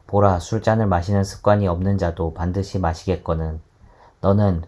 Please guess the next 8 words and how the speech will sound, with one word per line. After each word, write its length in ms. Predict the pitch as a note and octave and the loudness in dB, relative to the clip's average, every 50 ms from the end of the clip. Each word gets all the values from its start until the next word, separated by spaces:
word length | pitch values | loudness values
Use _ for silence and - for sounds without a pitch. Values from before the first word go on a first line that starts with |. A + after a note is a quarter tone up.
| - | -8
형벌을 360 | - G#2+ A2 G#2+ A2+ A2 A2 G#2 | -6 -4 0 2 4 4 4 4
온전히 400 | F#2 F2+ F2+ F2+ G2+ G2 G2+ G2 | 2 0 0 0 2 2 2 2
면하겠느냐? 800 | F2+ F2 F2+ F#2+ G2 F#2 F#2 E2+ D#2+ D#2+ D#2+ D#2+ D#2+ D#2+ E2 E2 | 0 0 0 0 0 0 0 -2 -2 -4 -4 -4 -4 -6 -8 -8
면하지 360 | E2+ F2 F2+ G2 G2+ F#2+ G2+ F2+ | -6 -4 -2 0 0 0 0 -2
못하리니 720 | F#2 F2+ - - G2+ G2 F#2+ E2+ E2+ E2 E2 D#2+ D#2 D#2+ - _ - - - - - | -2 -4 -2 0 0 0 0 0 0 -2 -2 -4 -6 -8 -14 _ -20 -20 -20 -10 -4
너는 300 | F#2 F#2 G2 G#2 G2+ F#2+ | -2 0 0 0 0 0
반드시 380 | F2 F2 F#2 G2+ F#2+ - F#2 | -2 -2 -2 -2 -2 -2 -2
마시리라. 760 | F2 E2 E2 - - G2 E2+ F2 D#2+ E2 D#2+ D#2+ D2+ D#2+ - | -2 0 0 0 -2 -2 -2 -2 -4 -4 -6 -6 -8 -8 -12